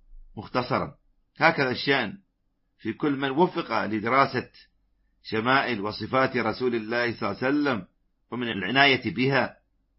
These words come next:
يحصل له الاكتفاء والاشتفاء. وهذا ما حصل للسائل عن أخلاق رسول الله صلى الله عليه وسلم بعد أن أجابته عائشة رضي الله عنها: "كان خلق القرآن"، ففهم السائل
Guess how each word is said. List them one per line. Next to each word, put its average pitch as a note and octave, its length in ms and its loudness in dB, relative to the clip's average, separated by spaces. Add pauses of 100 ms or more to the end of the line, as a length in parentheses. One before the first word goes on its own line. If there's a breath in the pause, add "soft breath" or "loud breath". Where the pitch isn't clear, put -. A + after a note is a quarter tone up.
(500)
يحصل C#3+ 420 2
له B2+ 180 0
الاكتفاء A2 720 0 (560)
والاشتفاء. A2 800 2 (880)
وهذا C3 500 2 (300)
ما A#2 140 0
حصل C3 320 0
للسائل A#2+ 720 -2 (880)
عن A2+ 140 -4
أخلاق B2+ 420 2
رسول A2+ 420 -2
الله A2+ 420 0
صلى G2 100 -10
الله G2+ 120 -2
عليه G2 100 -4
وسلم B2 320 -4
بعد G2+ 220 -4
أن G#2+ 120 -6
أجابته A2 540 -2
عائشة G#2+ 480 0
رضي G#2 300 -4
الله G#2 160 -2
عنها: A2+ 300 0
"كان A#2+ 320 -2
خلق A#2 320 -4
القرآن"، G2+ 580 -2 (640)
ففهم C#3+ 440 -2
السائل D#3+ 580 2